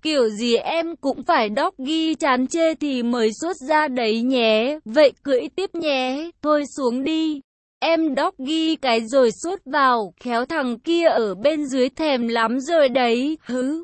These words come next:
kệt tụi nó, nói là kệ nó nhưng rồi Thanh cũng đứng dậy rồi chổng mông của mình ra để đợi tôi doggy. Hùng hục cầm con cặc nhét cái ọt vào trong cái lỗ rồi tôi nhấp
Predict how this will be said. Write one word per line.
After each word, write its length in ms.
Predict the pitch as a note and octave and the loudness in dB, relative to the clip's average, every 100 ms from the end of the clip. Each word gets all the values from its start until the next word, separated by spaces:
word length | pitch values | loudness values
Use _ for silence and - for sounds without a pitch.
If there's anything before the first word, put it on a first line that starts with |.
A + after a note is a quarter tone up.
| - | -2
kệt 220 | C4+ G#3+ - - | 2 2 -2 -6
tụi 200 | A#3+ G#3 | -4 -4
nó, 500 | B3+ A3 G#3 A3 C4+ | 0 0 2 -2 -4
nói 340 | A3+ A3+ A3+ | -4 0 0
là 260 | D4+ D#4 C4 G#3 | 0 0 -2 0
kệ 220 | A#3+ F#3+ | -2 -2
nó 240 | G#3+ A3 A3 | -2 0 0
nhưng 380 | B3+ E4 D#4 | -2 -2 -2
rồi 280 | C4+ D#4+ B3 | 0 2 2
Thanh 380 | C4+ F4 E4 E4+ | 2 -2 -2 -6
cũng 320 | - C#4 B3+ | -8 -8 -2
đứng 280 | C4 B3 C4 | 0 2 0
dậy 280 | C4+ D4 G3 | 0 -2 -4
rồi 300 | G3+ B3+ A#3 F#3 | 0 2 2 2
chổng 320 | C#4 G#3+ A#3+ | -2 -2 -2
mông 240 | C#4+ C#4 | -2 -2
của 200 | C4+ F4 | -2 -2
mình 440 | A3+ A#3 B3+ A#3+ G#3+ | 0 0 0 -2 -2
ra 260 | D#4+ E4 D#4 | -2 -2 -2
để 340 | B3+ C4+ A3 | 0 2 2
đợi 280 | G3 A3+ F3 - | 0 -2 -2 0
tôi 220 | D#4 D4+ | 0 0
doggy. 720 | C#4 F4 C4+ C#4 D#4 D#4 D4+ C4+ _ _ _ - | -2 -4 -4 -4 -2 -2 -4 -10 _ _ _ -4
Hùng 240 | C#4 B3+ | 0 2
hục 300 | B3 B3+ B3+ - | 0 0 0 0
cầm 280 | B3+ A3 G#3+ | 0 0 0
con 340 | D4+ D#4 D4+ | 0 0 0
cặc 180 | - A#3 | -6 -6
nhét 440 | G#3 C4 E4+ G4 - | -4 -2 -2 -4 -6
cái 320 | C4+ A#3 C4+ | -4 -2 -2
ọt 280 | - A#3+ A#3 - | -2 -2 -2 -2
vào 260 | A3+ G#3+ | 2 2
trong 320 | G3+ D4+ D4+ C4+ | 2 0 0 0
cái 240 | B3+ B3+ | 0 0
lỗ 220 | C4 B3+ | 2 0
rồi 280 | B3+ D#4 C4 | -2 -2 0
tôi 300 | A3 E4 E4 | 2 0 0
nhấp 260 | D4 E4 | -2 -2